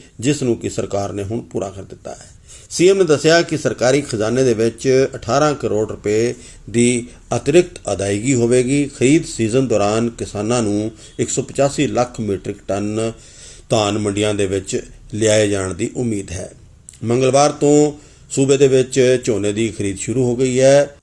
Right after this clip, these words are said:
ਆੜ੍ਹਤੀਆਂ ਦੀ ਮੰਗ ਹੈ ਕਿ ਸਰਕਾਰ ਉਹਨਾਂ ਨੂੰ ਪਹਿਲੇ ਤੋਂ ਹੀ ਨਿਰਧਾਰਿਤ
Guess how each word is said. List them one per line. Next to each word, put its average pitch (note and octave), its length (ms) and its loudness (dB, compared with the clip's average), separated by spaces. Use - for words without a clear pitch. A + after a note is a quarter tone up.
ਆੜ੍ਹਤੀਆਂ D#3+ 320 2
ਦੀ E3+ 80 6
ਮੰਗ C#3+ 240 0
ਹੈ D3+ 260 6
ਕਿ C#3+ 160 -4
ਸਰਕਾਰ B2 380 2
ਉਹਨਾਂ B2 220 0
ਨੂੰ B2 280 0
ਪਹਿਲੇ C#3+ 240 4
ਤੋਂ G#2+ 180 -4
ਹੀ G#2+ 100 -2
ਨਿਰਧਾਰਿਤ G2 580 -2